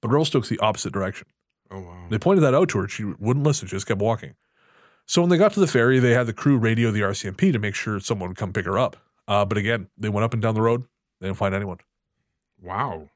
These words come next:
Speaker 1: Yeah, and that's the last time, as far as I know at least, anyone has seen the girl on Highway twenty-three. But that highway feels unusual at night. It
Speaker 2: Yeah.
Speaker 1: does have a, a,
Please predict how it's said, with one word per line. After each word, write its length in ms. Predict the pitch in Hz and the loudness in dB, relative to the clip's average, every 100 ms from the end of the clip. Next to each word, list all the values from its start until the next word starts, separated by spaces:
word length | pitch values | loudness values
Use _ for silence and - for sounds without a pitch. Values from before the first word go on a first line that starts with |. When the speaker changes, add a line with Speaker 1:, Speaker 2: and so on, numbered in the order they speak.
| - | 0
Speaker 1:
Yeah, 240 | 123 113 - | 0 0 0
and 140 | 120 | 2
that's 160 | 127 127 | 2 2
the 60 | 131 | 2
last 240 | 123 120 | 2 2
time, 240 | 131 123 | 0 0
as 140 | - 110 | -2 0
far 180 | 120 120 | 2 4
as 80 | |
I 80 | 104 | 2
know 220 | 92 151 | 2 2
at 80 | 190 | 2
least, 320 | 90 90 - _ _ _ _ _ _ | 0 -10 -14 _ _ _ _ _ _
anyone 240 | 120 123 113 | 0 2 2
has 80 | - | 0
seen 180 | 131 | 0
the 60 | 110 | 0
girl 180 | 113 107 | 0 2
on 80 | 98 | 2
Highway 240 | 104 98 | 2 0
twenty-three. 400 | - 104 95 104 | -2 -6 -4 -6
But 100 | 98 | 0
that 120 | 120 127 | 0 2
highway 380 | 151 139 123 | 2 2 0
feels 720 | 110 - 139 127 117 95 - - _ _ _ _ - | -2 0 2 2 0 -4 -10 -16 _ _ _ _ -4
unusual 500 | 117 120 113 95 85 | 2 4 2 0 -8
at 80 | |
night. 240 | - - - | -14 -20 -8
It 100 | 92 | 0
Speaker 2:
Yeah. 40 | |
Speaker 1:
does 200 | 101 131 | 2 2
have 180 | 131 123 | 2 2
a, 40 | 117 | 2
a, 220 | 104 | 2